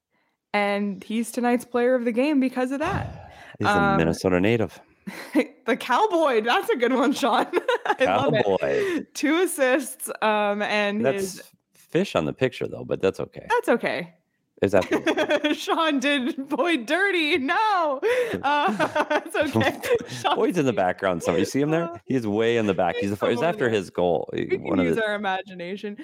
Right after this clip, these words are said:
Speaker 2: Yeah.
Speaker 1: Um, <laughs>
Speaker 2: Boyd
Speaker 1: uh,
Speaker 2: Howdy.
Speaker 1: Boyd, seventeenth and eighteenth assist. His eighteenth assist ties a career high. Um, so congratulations, Travis Boyd, on being the player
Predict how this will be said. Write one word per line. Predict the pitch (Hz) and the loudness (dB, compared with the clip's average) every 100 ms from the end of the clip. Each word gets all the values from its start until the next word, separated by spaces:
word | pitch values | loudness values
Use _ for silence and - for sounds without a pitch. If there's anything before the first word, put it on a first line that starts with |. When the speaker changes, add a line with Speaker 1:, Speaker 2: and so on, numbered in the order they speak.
| - | -6
Speaker 2:
Yeah. | - - 202 196 | -4 0 0 0
Speaker 1:
Um, | 196 196 339 - 294 240 - | -2 -4 0 0 0 -2 -6
<laughs> | - | -10
Speaker 2:
Boyd | - 92 95 101 | -2 0 2 0
Speaker 1:
uh, | |
Speaker 2:
Howdy. | 117 135 131 101 98 98 | 0 0 0 0 -2 -4
Speaker 1:
Boyd, | 226 240 269 _ _ _ _ - | -2 -2 -4 _ _ _ _ -16
seventeenth | - 220 233 226 226 208 | -4 -2 -2 -2 -6 -6
and | 196 | -4
eighteenth | 208 208 220 208 185 | -4 -2 -4 -4 -6
assist. | 196 185 180 - | -4 -2 -4 -4
His | 180 - | -8 -2
eighteenth | 180 175 202 175 165 | -4 -2 -6 -4 -6
assist | 170 170 165 | -4 -6 -4
ties | 170 160 165 165 - - - | -6 -4 -4 -6 -20 -20 -8
a | - | -2
career | 185 - 165 160 165 | -2 0 2 2 2
high. | 170 - 85 170 - - | 0 0 0 -2 -8 -14
Um, | - 156 170 | -8 -6 -4
so | 165 | -6
congratulations, | 170 165 170 175 180 190 185 180 - 180 180 175 - | -6 -6 -2 0 2 4 4 2 2 0 0 -4 -6
Travis | - 170 170 | -2 0 0
Boyd, | 170 160 160 | -2 0 2
on | 165 170 | 2 0
being | 185 226 226 | 0 0 0
the | |
player | - 202 196 | 2 2 2